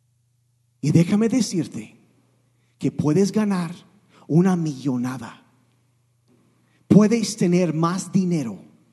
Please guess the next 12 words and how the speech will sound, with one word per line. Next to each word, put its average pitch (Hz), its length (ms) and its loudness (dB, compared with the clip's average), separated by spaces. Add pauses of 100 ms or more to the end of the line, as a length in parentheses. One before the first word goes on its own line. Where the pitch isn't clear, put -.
(520)
un 233 220 6
montonal 180 760 2
de 233 160 0
cosas - 720 -8 (340)
y 147 140 -2
ser 175 240 0
el 160 120 2
ser 151 300 0
más 139 320 -4
pobre 170 500 2 (880)
e 151 80 -4
infeliz 151 760 -4